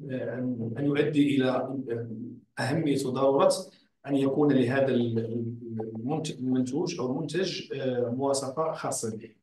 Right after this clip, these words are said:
ف ما، ما عرفتش ليش في الأول كان تم إدراجه ك-، ك-، ك-، كمضاف غذائي،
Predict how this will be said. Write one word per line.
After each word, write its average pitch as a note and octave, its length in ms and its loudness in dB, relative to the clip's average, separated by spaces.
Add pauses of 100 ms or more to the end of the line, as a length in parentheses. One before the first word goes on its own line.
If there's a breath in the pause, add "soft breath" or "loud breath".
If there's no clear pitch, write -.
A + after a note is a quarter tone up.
(800)
ف - 40 -6 (2000)
ما، C3+ 300 -4
ما B2+ 120 -2
عرفتش C#3+ 300 -4
ليش C#3+ 300 0
في - 60 -12
الأول C#3 340 4
كان B2+ 440 2 (120)
تم C#3 220 2
إدراجه B2 540 0
ك-، B2 440 0
ك-، A2+ 300 -4
ك-، A#2 260 -2
كمضاف B2+ 460 2
غذائي، B2+ 480 2